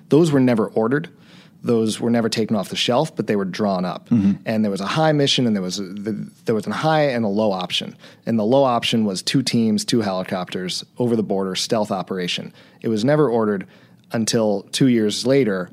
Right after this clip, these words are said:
Speaker 1: when it was taken off the shelf and adapted as Operation Neptune Spear.
Speaker 2: Oh, really? So the preliminary planning was for, to get Bergdahl back?
Speaker 1: The planning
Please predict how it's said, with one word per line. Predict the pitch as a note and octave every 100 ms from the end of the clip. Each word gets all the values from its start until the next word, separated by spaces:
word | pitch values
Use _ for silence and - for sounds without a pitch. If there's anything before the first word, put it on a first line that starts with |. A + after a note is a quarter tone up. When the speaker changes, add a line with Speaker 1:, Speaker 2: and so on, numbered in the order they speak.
| -
Speaker 1:
when | A2
it | G2 - -
was | A#2 A2
taken | - B2+ B2
off | G#2+
the | G#2
shelf | G2 G2+ F#2
and | G2
adapted | F#2 G#2 G#2 G2+ F#2+ E2+ -
as | G#2 F#2+
Operation | F2+ - F#2 - G2+
Neptune | F2+ - G2
Spear. | - A2 - - - - - -
Speaker 2:
Oh, | C#3+
really? | A2 B2+ A2+
So | G2+ A2+
the | A2+
preliminary | C3 C3 D3+ B2 A2+
planning | G2 A#2+ B2 A#2
was | G2 F#2+
for, | G2+ G2
to | G#2+
get | G2+ -
Bergdahl | G#2 G#2 F#2 F2+
back? | G2 - - - - -
Speaker 1:
The | B2+
planning | - E3+ F#3 G#3 F#3